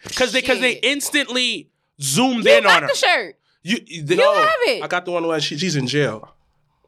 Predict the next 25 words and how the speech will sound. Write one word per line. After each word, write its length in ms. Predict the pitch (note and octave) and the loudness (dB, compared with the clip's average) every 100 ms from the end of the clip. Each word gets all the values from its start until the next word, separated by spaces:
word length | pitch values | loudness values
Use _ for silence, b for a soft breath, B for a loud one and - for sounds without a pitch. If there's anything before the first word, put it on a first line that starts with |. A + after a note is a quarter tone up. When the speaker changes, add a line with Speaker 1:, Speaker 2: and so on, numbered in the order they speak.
| _ - | _ -2
Speaker 1:
No, 120 | A#3 | 0
you 100 | C4 | 2
Speaker 2:
Oh. 280 | C#4+ E4 D4 | 2 2 -2
Speaker 1:
have, 20 | - | -4
yeah, 320 | F3+ G#3 A3+ | -4 0 2
yeah, 40 | G#3 | 0
he 100 | A3+ | 0
has 120 | G#3+ | -2
the 60 | G#3 | -2
one, 140 | G3+ | -4
he's, 140 | G3 | -4
she's 180 | D3+ F#3+ | -4 -2
in 100 | D#3 | 0
jail. 160 | D3 C4 | 4 2
Speaker 2:
Okay, 200 | C#4 - | 2 -6
someone 280 | - F#4+ B4+ C5+ | -2 0 2 0
has 380 | G4+ F4 A#4 A#4 | 0 -2 -2 -2
Speaker 3:
I 60 | G3 | -2
gotta 140 | G3+ | 0
Speaker 2:
that. 60 | E3 | -2
Speaker 3:
make 140 | F3 | -4
that 160 | B2+ A2 | -6 -6
shirt. 260 | A3+ G#2+ | -8 -4
Speaker 1:
So, 280 | - A#3 | 0 0
a-, 40 | G#3+ | 0